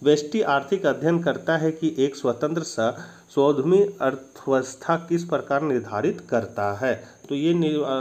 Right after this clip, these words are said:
निर्धारित करता वस्तु के मूल, सेवाओं के मूल, आर्थिक सांधों के मूल, उपरोक्त सभी। तो यहाँ पर जो आपका करेक्ट आंसर हो जाएगा वो हो जाएगा उपरोक्त सभी।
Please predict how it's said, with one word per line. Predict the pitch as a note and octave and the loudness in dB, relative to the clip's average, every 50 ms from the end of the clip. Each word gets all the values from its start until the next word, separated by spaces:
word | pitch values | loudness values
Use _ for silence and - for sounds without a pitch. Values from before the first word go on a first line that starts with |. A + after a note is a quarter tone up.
| B2 C3 C3 | -6 -6 -4
निर्धारित | B2+ C3 B2+ B2 B2+ C3+ D3+ D3 - | -2 -2 0 2 2 0 0 -2 -2
करता | D3+ C3+ C#3+ C3+ | -6 -4 -2 0
वस्तु | B2 A#2+ A2+ - - - D3 | 0 0 -2 -2 -2 -6 -6
के | C#3+ - D3+ | -2 -2 -2
मूल, | D3 D3+ D#3+ D#3 | -2 0 -2 -4
सेवाओं | D#3+ - C3 A#2 A#2 A#2+ C3 C3+ | -4 -4 -2 0 0 0 0 -2
के | - D3+ C#3+ | -4 -6 -6
मूल, | C#3+ D3+ D3+ - | -4 -6 -6 -4
आर्थिक | A2+ A2+ A2 A2+ - C#3 | -6 -6 -6 -6 -10 -10
सांधों | - B2+ A#2+ B2 B2+ C3+ C3 | -8 -8 -8 -6 -6 -8 -8
के | - C#3+ C3 | -6 -8 -6
मूल, | C3 C#3+ D#3 E3+ - C3 | -4 -4 -4 -4 -6 -8
उपरोक्त | A2 A2 - A#2+ A2 G#2+ | -10 -8 -6 -6 -6 -6
सभी। | - A2+ G#2+ G#2 G#2+ G2+ - - - - _ - | -8 -10 -8 -8 -10 -12 -12 -18 -20 -20 _ -6
तो | C#3+ | -4
यहाँ | D3 D3+ D3 F3 F3 | -2 -2 -2 -2 -2
पर | E3+ F3 | -2 -4
जो | E3+ E3+ E3 | -4 -2 -4
आपका | D#3 E3 F#3+ E3+ E3+ | -4 -2 -4 -8 -6
करेक्ट | - C3+ C3 D3 D3 - D#3 | -6 -6 -6 -6 -6 -4 -6
आंसर | D3+ D#3 D#3 E3+ D#3+ | -6 -6 -6 -4 -4
हो | D#3+ D#3 | -2 -2
जाएगा | D#3+ D#3 D3+ D3+ | -2 -2 -2 -2
वो | C#3 C3+ | -2 -2
हो | C3 C#3 | -2 -2
जाएगा | C3+ C3 B2+ C#3 C3+ | -2 -2 -4 -4 -6
उपरोक्त | - A2 A2 - - C#3 E3 E3 - F#3+ E3+ | -6 -8 -10 -4 -4 -4 -4 -4 -6 -8 -8
सभी। | F3 - - C3+ G2 G2 G2+ G2+ F#2 | -8 -6 -8 -8 -8 -6 -8 -12 -12